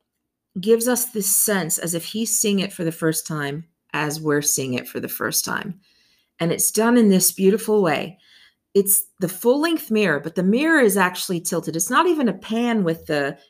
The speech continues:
camera. The mirror is actually even tilted as well. So we get this shot at the boots. And as the camera is coming up with the pan, the mirror is tilting up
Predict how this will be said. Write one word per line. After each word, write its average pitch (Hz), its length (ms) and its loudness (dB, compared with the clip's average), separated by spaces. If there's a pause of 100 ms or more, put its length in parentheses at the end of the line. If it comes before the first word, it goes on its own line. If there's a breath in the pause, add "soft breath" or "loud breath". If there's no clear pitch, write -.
camera. 160 360 -2
The 196 120 -2
mirror 240 280 4
is 196 100 0
actually 170 320 -2
even 165 180 -4
tilted 160 380 -6
as 151 140 -4
well. 160 360 0 (340 loud breath)
So 196 420 4 (180 loud breath)
we 196 100 2
get 247 200 2
this 247 200 0
shot 254 460 2
at 202 240 -2
the 160 220 0
boots. - 640 0 (360 soft breath)
And 185 120 2
as 240 300 2
the 214 80 4
camera 269 440 -2
is 262 140 -4
coming 220 360 0
up 214 140 0
with 196 120 -4
the 170 80 -4
pan, 190 380 0
the 160 100 -2
mirror 196 260 4
is 208 180 0
tilting 175 480 -4
up 170 360 0